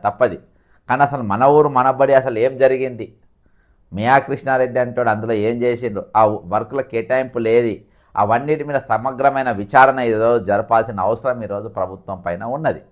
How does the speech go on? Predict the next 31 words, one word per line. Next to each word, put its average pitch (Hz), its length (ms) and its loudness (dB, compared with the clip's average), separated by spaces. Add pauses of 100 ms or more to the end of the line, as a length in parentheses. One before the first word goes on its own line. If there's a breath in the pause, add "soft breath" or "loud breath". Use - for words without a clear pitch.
(480)
ఎందుకంటే 131 340 -2
హోంశాఖ 127 540 -2
ఆయన 123 200 -2
దగ్గర, 123 240 -2
ముఖ్యమంత్రి 120 560 -6
రేవంత్ 117 300 -4
రెడ్డి 117 180 -6
గారి 117 200 -4
దగ్గరనే 117 360 -8
ఉంది. 127 400 -10 (460)
ఈరోజు, 135 800 4 (160)
ఆ, 110 240 6
విద్యాశాఖ 139 560 4
కూడా 131 180 4
ఆయన 120 180 4
దగ్గరనే 107 400 -2
ఉన్నది. 82 340 -10 (460)
ఈరోజు 127 300 4
విద్యాశాఖలో 131 880 2
అనేకమైన 127 640 0
అక్రమాలు, 120 800 -2 (160)
ముఖ్యంగా 127 640 0 (100)
ఈ 104 100 -10
కేంద్రంలో 123 680 0
నింద-, 113 260 -4
వచ్చిన 107 340 -4
నిధులు, 107 420 -2 (380 soft breath)
వివిధ 113 240 -2
వర్కులకు 117 560 0
కేటాయించే 110 600 -6
వర్కులు, 104 500 -2